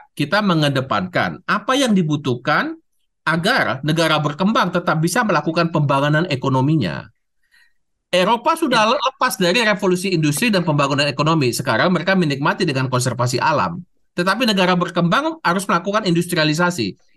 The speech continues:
Speaker 1: Masa yang maju di sana kita hanya konservasi alam? Itu kan tidak adil. Artinya kita juga berhak untuk makmur bersama-sama dengan juga menjaga lingkungan.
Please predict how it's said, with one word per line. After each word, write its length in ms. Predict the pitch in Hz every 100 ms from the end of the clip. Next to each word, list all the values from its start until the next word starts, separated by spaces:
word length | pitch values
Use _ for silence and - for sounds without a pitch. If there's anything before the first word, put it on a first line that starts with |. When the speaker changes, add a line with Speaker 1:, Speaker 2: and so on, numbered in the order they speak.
| _
Speaker 1:
Masa 400 | - - 185 233 175
yang 160 | 165 165
maju 320 | 156 160 160
di 80 | 143
sana 400 | - 120 175 240
kita 320 | 180 170 214
hanya 160 | 202 196
konservasi 480 | 180 185 175 180
alam? 320 | 196 180 131 -
Itu 160 | 131
kan 160 | 196 208
tidak 240 | 143 98
adil. 400 | 156 113 92 73 - _ _
Artinya 320 | - 127 160 196
kita 240 | 196 233
juga 160 | 185 151
berhak 480 | 139 127 196 208 -
untuk 240 | 143 131 160
makmur 560 | 135 135 151 185 294 - _ -
bersama-sama 960 | 143 151 143 131 117 90 110 202 320 -
dengan 320 | - 131 151
juga 240 | 143 156 196
menjaga 320 | 139 113 117
lingkungan. 560 | 127 131 277 127 85